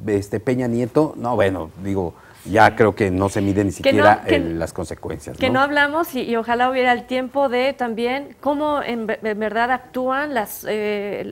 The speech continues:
Speaker 2: eh, pues, las posturas, eh, opositoras en materia política, ¿no? Aquí muy claro la posición de Carmen Aristegui con su vínculo político y que, bueno, tiene una misión muy obvia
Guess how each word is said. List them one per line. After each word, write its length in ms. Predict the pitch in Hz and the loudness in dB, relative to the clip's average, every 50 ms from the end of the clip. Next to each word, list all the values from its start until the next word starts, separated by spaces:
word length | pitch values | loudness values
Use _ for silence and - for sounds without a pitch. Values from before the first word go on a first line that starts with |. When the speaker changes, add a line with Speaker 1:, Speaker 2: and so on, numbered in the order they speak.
| - 151 - | -10 -12 -10
Speaker 2:
eh, 300 | - 214 208 208 208 202 196 - | -8 -8 -8 -8 -10 -12 -12 -12
pues, 180 | 196 196 - | -14 -14 -8
las 160 | 202 214 208 208 | -8 -8 -8 -6
posturas, 580 | - 208 - - 240 240 254 254 247 - - - | -10 -14 -10 -4 -2 -2 -2 -2 -4 -10 -16 -14
eh, 440 | - 185 202 - - - 107 - - - | -12 -10 -10 -8 -10 -10 -10 -10 -8 -8
opositoras 840 | 208 190 - 202 190 - 226 175 - - 247 254 254 240 233 - 226 | -8 -6 -6 -8 -6 -6 -8 -10 0 2 4 4 4 2 0 0 -4
en 80 | 214 | -6
materia 340 | 208 196 - 226 226 240 240 | -6 -2 0 0 0 0 0
política, 600 | 277 302 311 381 415 - - 311 - - 220 208 | -2 0 0 0 -2 -2 -4 -4 0 0 0 2
¿no? 220 | 226 269 320 330 262 | 2 -2 -4 -2 -4
Aquí 400 | 220 220 - - 254 269 277 269 | -4 -6 -6 -4 -4 -2 -2 -4
muy 260 | 254 247 254 262 254 | -4 -4 -6 -6 -6
claro 400 | - - 247 240 247 254 294 302 | -4 -2 0 0 0 0 0 -2
la 160 | 285 240 226 | -2 -2 -4
posición 420 | - 202 190 208 202 - 226 226 220 | -6 -10 -10 -10 -8 -6 -6 -4 -4
de 100 | 226 220 | -6 -4
Carmen 320 | - 240 233 233 233 233 | -4 -4 -4 -4 -6 -8
Aristegui 540 | 233 233 247 247 - - 285 277 269 302 302 | -8 -8 -10 -10 -4 -2 -2 -2 -2 -6 -10
con 220 | - - 202 185 | -8 -8 -8 -8
su 100 | - - | -8 -8
vínculo 460 | 202 214 233 233 220 - 220 240 240 240 | -6 -6 -6 -6 -8 -8 -4 -4 -4 0
político 640 | 240 269 294 302 294 - - 311 - - 427 - - - - - - - _ - | 0 0 0 0 -2 -6 -8 -4 -2 -4 -4 -4 -8 -18 -20 -20 -20 -20 _ -20
y 60 | 156 | -12
que, 140 | - - 214 | -8 -4 -2
bueno, 240 | 220 240 240 233 | -2 -2 -2 -4
tiene 220 | 240 254 247 233 233 | -4 -4 -4 -4 -4
una 180 | 226 226 214 | -6 -6 -6
misión 400 | 214 214 208 - - 233 226 220 | -6 -6 -8 -6 -4 -4 -4 -4
muy 200 | 226 220 220 208 220 | -4 -6 -4 -4 -4
obvia 340 | 220 214 226 240 247 240 | -4 -2 -2 -4 -4 -6